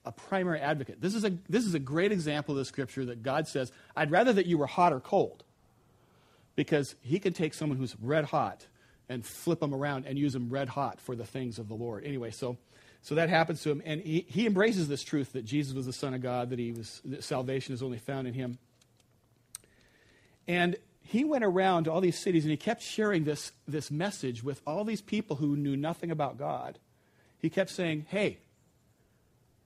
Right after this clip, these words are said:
I know what you do about all of your broken rules.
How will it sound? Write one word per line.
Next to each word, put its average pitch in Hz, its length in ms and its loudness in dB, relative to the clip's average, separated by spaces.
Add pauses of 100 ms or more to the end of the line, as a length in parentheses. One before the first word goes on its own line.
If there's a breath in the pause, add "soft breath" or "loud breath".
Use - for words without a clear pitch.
(2250)
I 226 200 0
know 208 160 4
what 160 180 0
you 160 60 0
do 180 240 -2
about 139 240 -2
all 143 160 0
of 139 120 -4
your 143 120 -4
broken 143 420 -4
rules. 175 440 -8